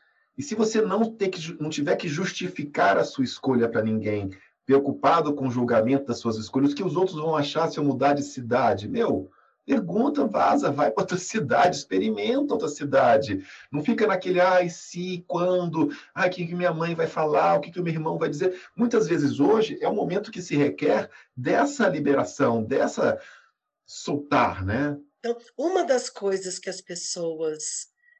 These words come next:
Speaker 2: é, usam pra parar o seu processo de,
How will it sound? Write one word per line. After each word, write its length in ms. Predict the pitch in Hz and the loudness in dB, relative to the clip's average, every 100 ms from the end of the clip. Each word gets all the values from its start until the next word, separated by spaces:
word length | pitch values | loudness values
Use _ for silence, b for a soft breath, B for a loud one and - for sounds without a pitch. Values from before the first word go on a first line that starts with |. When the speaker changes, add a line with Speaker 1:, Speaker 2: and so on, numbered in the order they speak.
| - | -12
Speaker 2:
é, 380 | 151 147 147 143 147 156 - | -8 -8 -8 -12 -16 -18 -6
usam 460 | 240 233 - 143 B B _ | -4 -2 -4 -8 B B _
pra 200 | 185 190 - | -4 -4 0
parar 360 | 262 233 196 | 2 4 2
o 100 | 196 | 0
seu 200 | 196 185 | -2 -8
processo 800 | - 170 - - 165 160 - 165 | -6 -6 -6 -6 -4 -4 -8 -12
de, 280 | 151 165 160 | -10 -6 -6